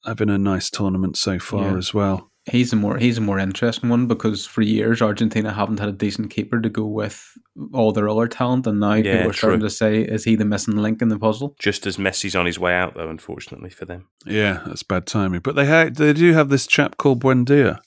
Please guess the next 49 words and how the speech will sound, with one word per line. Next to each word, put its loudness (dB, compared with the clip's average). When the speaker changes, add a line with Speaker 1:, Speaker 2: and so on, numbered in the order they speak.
Speaker 3:
Ah, -14
yes, -2
so -2
they 2
do. 2
Speaker 1:
Apparently 2
he 6
will 6
be 4
a 6
legend, 2
and 4
he 4
will 4
take 0
the -8
crown 2
off -4
Messi 0
and, 0
uh, 4
win, 4
uh, 4
as 0
well 6
as 4
a 2
World 2
Cup 0
for 0
Argentina, 4
he'll 2
win 2
a 2
le-, 4
league 2
title 0
for -4
Aston -4
Villa. -2
Speaker 3:
He'll 0
win 2
Speaker 1:
Uh, 2
Speaker 3:
everything. 2
<laughs> 0
Speaker 1:
So 6
Speaker 2:
Mm-hmm. 6
Speaker 1:
the 2
prophecy, 2